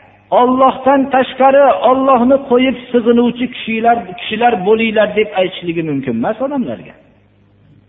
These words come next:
Alloh subhanahu va taolo bir kishiga kitob bergan bo'lsa, payg'ambarlikni bergan bo'lsa, xalqlar o'rtasida haq bilan botilni hukm qilib berishlik ilmini bergan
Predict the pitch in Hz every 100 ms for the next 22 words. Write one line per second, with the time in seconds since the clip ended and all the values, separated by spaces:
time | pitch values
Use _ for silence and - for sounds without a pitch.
0 | _ _ _ _ _ 175 220 269 254 254
1 | 262 262 277 254 277 269 262 262 269 269
2 | 233 262 - 254 240 277 254 - 226 262
3 | 240 285 269 277 254 247 247 190 113 -
4 | - - _ _ _ _ _ _ - 233
5 | 254 269 262 269 269 269 285 247 285 247
6 | 277 262 247 - 196 151 - - - -
7 | 208 254 254 254 285 262 285 277 285 277
8 | 277 277 277 233 - - - - 277 277
9 | 226 269 285 269 202 262 269 269 277 285
10 | 254 190 247 277 277 269 269 262 208 269
11 | 269 - 262 226 214 262 269 277 269 262
12 | 247 254 277